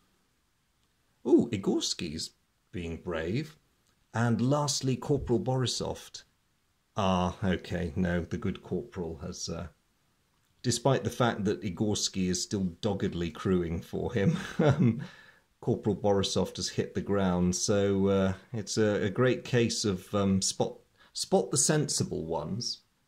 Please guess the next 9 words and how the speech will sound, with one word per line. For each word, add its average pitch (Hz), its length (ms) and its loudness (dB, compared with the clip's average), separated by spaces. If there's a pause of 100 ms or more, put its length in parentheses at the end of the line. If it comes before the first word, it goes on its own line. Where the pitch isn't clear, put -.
(140)
as 101 140 -14
they 101 140 -4
advance 101 520 -4
into 95 300 -4
a 87 40 -4
hail 95 360 -2
of 87 100 -6
fire 95 500 -4
and 95 220 0